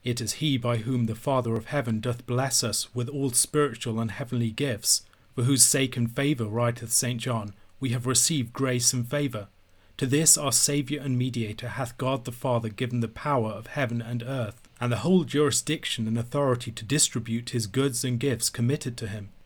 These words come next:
For so writeth the Apostle, "To every one of us is grace given according to the measure of Christ's giving," and thereupon to execute his authority committed, after that he had brought sin and the devil to captivity, to be no more hurtful to his members,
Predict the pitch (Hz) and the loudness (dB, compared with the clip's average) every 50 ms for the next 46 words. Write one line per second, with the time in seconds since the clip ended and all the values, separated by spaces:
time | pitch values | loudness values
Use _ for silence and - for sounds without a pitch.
0 | - - - 117 - - 147 135 127 117 123 127 135 135 131 - 113 113 - 127 | -14 -6 0 2 4 4 4 4 2 2 2 2 2 2 0 -4 -8 -8 -6 -4
1 | 117 113 113 - 151 147 131 - - 113 98 - - - - - - - 156 143 | -4 -4 -4 -2 -2 -2 -2 -2 -4 -6 -8 -10 -16 -20 -20 -16 -8 -2 2 2
2 | 143 123 175 180 170 139 143 160 156 139 107 - 104 98 - - 135 120 - - | 4 4 4 4 4 4 4 4 4 2 0 -2 -4 -4 -2 -2 -2 -2 -2 0
3 | - 127 127 139 131 - - - 139 131 113 107 104 104 - - - 139 127 120 | 0 0 2 2 0 0 0 0 -2 0 0 -4 -6 -6 -8 -4 -2 -2 0 0
4 | 117 113 - - - 117 113 120 123 127 123 - 120 113 120 117 - - - 135 | -2 -2 -4 -2 0 0 2 2 2 0 0 -2 -6 -6 -6 -8 -8 -8 -4 0
5 | 120 117 113 - - 139 127 120 113 104 107 - - - - - _ - - 110 | 0 2 2 0 0 -2 -4 -4 -4 -10 -12 -16 -20 -20 -20 -20 _ -8 -4 0
6 | 135 135 143 143 131 127 - - 127 120 113 117 131 143 147 147 - - - - | 2 4 4 4 2 0 -2 0 0 0 0 0 -2 -6 -6 -6 -6 -8 -8 -6
7 | - 135 123 120 - 123 113 120 113 - - 143 135 131 120 120 - 117 113 - | -4 -4 -4 -4 -4 -4 -4 -4 -4 -2 -2 0 0 0 0 -2 -2 -6 -4 -2
8 | 120 120 131 127 - - 107 101 - - - - - - - 127 131 123 - - | 0 0 0 0 -2 -6 -8 -8 -10 -16 -20 -20 -10 -2 2 2 2 2 2 -2
9 | 117 120 123 120 123 - - 131 120 107 95 - 127 135 135 117 - - - - | -2 0 -2 -2 -4 -8 -6 -4 -4 -4 -2 -2 -2 -2 -2 0 2 4 4 4
10 | 139 131 131 127 120 113 110 104 - 127 127 120 120 120 117 - - - 127 127 | 4 2 0 0 0 0 0 0 0 -2 -2 0 -2 -4 -4 -6 -8 -8 -8 -8
11 | - - - 147 131 131 123 - 117 101 101 - - - - - - - 127 139 | -6 -2 -2 0 0 -2 -4 -6 -8 -8 -10 -16 -20 -20 -20 -12 -4 2 2 4
12 | 135 135 139 151 156 156 143 143 135 - - 156 156 143 123 - - 127 113 107 | 4 4 4 2 2 2 2 0 0 -2 -2 -2 -2 -2 -4 -6 -8 -8 -8 -6
13 | 104 - - 123 120 120 127 131 135 131 113 107 101 98 - - | -8 -6 -4 -2 0 0 0 0 0 -2 -2 -4 -4 -4 -4 -4